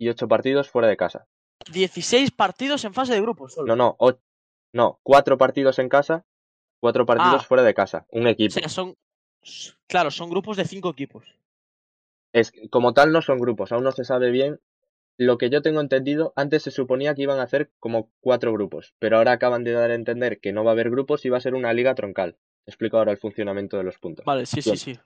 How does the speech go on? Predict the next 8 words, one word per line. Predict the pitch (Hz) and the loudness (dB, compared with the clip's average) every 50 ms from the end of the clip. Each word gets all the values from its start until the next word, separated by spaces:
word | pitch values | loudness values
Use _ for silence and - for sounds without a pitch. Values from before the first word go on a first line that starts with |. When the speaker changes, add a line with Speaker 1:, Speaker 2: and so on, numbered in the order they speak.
| _ _ _ _ _ _ _ _ _ _ _ _ _ _ - | _ _ _ _ _ _ _ _ _ _ _ _ _ _ 0
Speaker 1:
Eh, | - 117 113 113 113 110 113 110 107 - - - _ _ _ _ _ _ _ - | 2 4 4 6 6 4 4 4 2 0 -2 -8 _ _ _ _ _ _ _ 2
salen, | - 143 147 165 165 160 - _ _ _ - | 4 6 6 6 2 2 -2 _ _ _ -8
¿de | - 113 120 | 0 2 2
dónde | 131 139 147 143 | 2 4 2 2
salen | - 147 147 143 | 4 2 2 2
estos | 143 - - 127 - | 0 -4 -6 -4 0
cuatro | - 135 127 123 117 | 2 2 2 2 0
equipos? | 104 95 - - - - - _ | -2 -4 -8 -10 -16 -16 -18 _